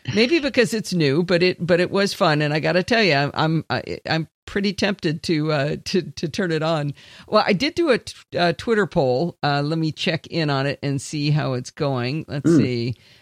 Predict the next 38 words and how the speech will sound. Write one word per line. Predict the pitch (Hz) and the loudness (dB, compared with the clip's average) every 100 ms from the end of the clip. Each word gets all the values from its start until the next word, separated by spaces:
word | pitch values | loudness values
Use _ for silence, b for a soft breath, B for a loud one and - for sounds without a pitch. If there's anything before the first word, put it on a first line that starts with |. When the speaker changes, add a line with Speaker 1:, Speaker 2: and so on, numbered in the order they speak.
| b _ | b _
Speaker 1:
Uh, | - 151 151 147 | 0 2 4 2
my | 175 170 | 2 2
Twitter | 165 - 226 | 2 2 0
poll | 214 190 170 | 2 4 4
was, | 156 | 2
"How | 151 220 | 2 2
do | 262 | 2
you | 247 | 0
feel | - 202 185 | -2 0 2
about | 165 | 0
your | 135 | 0
friends | 139 175 165 | 0 2 4
uploading | 170 - 160 151 | 2 4 2 4
your | 139 196 330 | 4 4 4
contact | 311 151 143 139 123 | 4 2 4 2 2
information | 135 139 135 135 - 143 | -2 0 0 0 0 -2
to | 135 151 | 0 0
Amazon | - 143 139 147 143 | 2 0 2 2 2
so | 147 | 0
they | 139 | 0
can | 156 | 2
use | 143 143 - | 2 0 0
Echo | 139 131 | -2 -2
voice | 147 285 269 | 2 2 2
calling?" | 165 120 107 - B B B | 2 2 0 -6 B B B
Six | - 262 - | -2 -2 0
percent | 247 - 208 208 | 0 4 2 2
say, | - 156 | 2 4
"I | 131 | 4
trust | 139 - 185 - | 2 2 2 4
Amazon." | 165 143 127 127 135 247 - _ | 2 2 2 2 2 0 -2 _
Forty | - - 381 | 0 2 2
percent | - 185 - 165 | 4 2 4 0
say, | - 180 156 143 - | 2 2 4 2 0
"I | 131 | -2
wish | 123 165 | 0 0
they | - | 2
wouldn't." | 123 156 165 156 - | 2 4 4 2 0